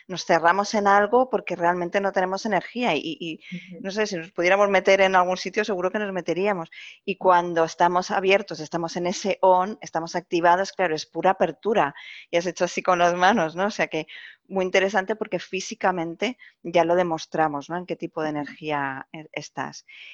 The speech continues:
Speaker 1: Y entonces, trabajo, em, ¿no? Hacemos un trabajo para activarme.
Speaker 2: Ujú.
Speaker 1: Y, eh, y lo has relacionado con la creatividad. No es solo un estado de ánimo, sino es que además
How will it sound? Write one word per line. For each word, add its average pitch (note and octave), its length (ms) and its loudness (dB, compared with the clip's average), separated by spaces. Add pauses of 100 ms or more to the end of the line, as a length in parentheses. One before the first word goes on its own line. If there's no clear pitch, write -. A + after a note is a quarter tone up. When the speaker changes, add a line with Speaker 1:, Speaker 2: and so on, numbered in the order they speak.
(240)
Speaker 1:
Y F#3 420 2
entonces, E3+ 440 -4 (420)
trabajo, F3+ 800 2
em, D#3+ 420 -4 (320)
¿no? G3+ 160 -4
Hacemos F3+ 380 -6
un G3 160 -8
trabajo F3 580 2
para D#3+ 220 4
activarme. D3 840 0 (400)
Speaker 2:
Ujú. F#3 120 -4
Speaker 1:
Y, G3+ 480 -4
eh, E3 680 2 (100)
y F#3 360 -8 (420)
lo D3+ 80 -4
has - 240 -8
relacionado E3+ 500 0
con G3+ 120 -2
la F3 80 4
creatividad. D#3 680 -2
No D#3+ 140 -4
es F3+ 100 -4
solo F3+ 220 -4
un E3+ 80 -6
estado D#3 380 -4
de D#3+ 100 -2
ánimo, D#3+ 280 -2
sino D#3 220 -10
es D3+ 120 -14
que E3+ 100 -4
además E3 420 0